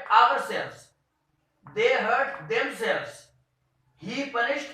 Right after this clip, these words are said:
himself. She burned herself. The dog licked itself. The dog licked itself. You deceive yourselves. Okay.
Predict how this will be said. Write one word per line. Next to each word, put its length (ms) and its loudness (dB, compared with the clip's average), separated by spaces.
himself. 560 -8
She 360 -8
burned 500 2
herself. 800 -2
The 140 2
dog 580 4
licked 340 -6
itself. 560 -8
The 180 -6
dog 500 4
licked 340 -2
itself. 520 -6
You 520 -6
deceive 560 -8
yourselves. 840 -2
Okay. 320 -2